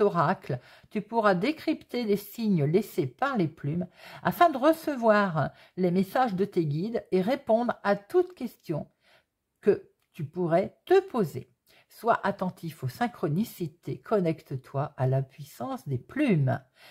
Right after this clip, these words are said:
Également les éditions Très Daniel. Voilà, petite boîte sympathique avec les plumes. Ben, écoute, je crois qu'on a fait le tour. Euh, oui, alors,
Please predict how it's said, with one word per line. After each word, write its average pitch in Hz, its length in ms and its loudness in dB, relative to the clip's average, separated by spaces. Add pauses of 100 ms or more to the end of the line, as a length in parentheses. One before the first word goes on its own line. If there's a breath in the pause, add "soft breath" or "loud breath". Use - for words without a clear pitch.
(120 soft breath)
Également 208 380 6
les 226 180 0
éditions 185 360 -2
Très 320 300 0
Daniel. 139 720 2
Voilà, 185 800 2 (320)
petite - 500 -12 (200)
boîte 202 360 2
sympathique 302 680 0
avec 285 340 -2
les 208 100 -4
plumes. 131 440 -6 (720 loud breath)
Ben, 302 240 4
écoute, 330 340 0 (140)
je 349 440 0
crois 359 460 4 (100)
qu'on 294 300 0
a 240 160 4
fait 359 420 4
le 277 180 0 (220)
tour. 254 540 0 (1040 soft breath)
Euh, 185 1600 2
oui, 196 360 -4 (160)
alors, 196 440 4